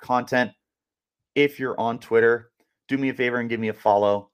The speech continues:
at Richie Brads thirty-six. Follow the podcast while you're there as well, at L O underscore Sun Devils. And if you're interested in more Sun Devils content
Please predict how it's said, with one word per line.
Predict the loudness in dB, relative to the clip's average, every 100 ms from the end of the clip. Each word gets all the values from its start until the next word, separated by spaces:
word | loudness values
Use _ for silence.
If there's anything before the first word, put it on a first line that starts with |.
| _ -4
at | -4 -4
Richie | -8 -8 -6
Brads | -6 -6
thirty-six. | -6 -8 -6 -4 -4 -2
Follow | 0 0
the | 0
podcast | 0 0 0 -4 -4
while | -2
you're | -2
there | -2 -4
as | -4
well, | -2 -2 -4 _ _ _ 0
at | 0 -2 -6
L | -2 -2 -2
O | -4 -4
underscore | -6 -10 -10 -12
Sun | -8 -4 -2
Devils. | -2 -2 -6 _ _ -4
And | -2
if | -2
you're | -2 -4
interested | -4 -6 -8 -4 -4 -2
in | -6 -4
more | -4 -4
Sun | -4 -4 -2
Devils | -2 -4
content | -4 -2 -2 -2 -4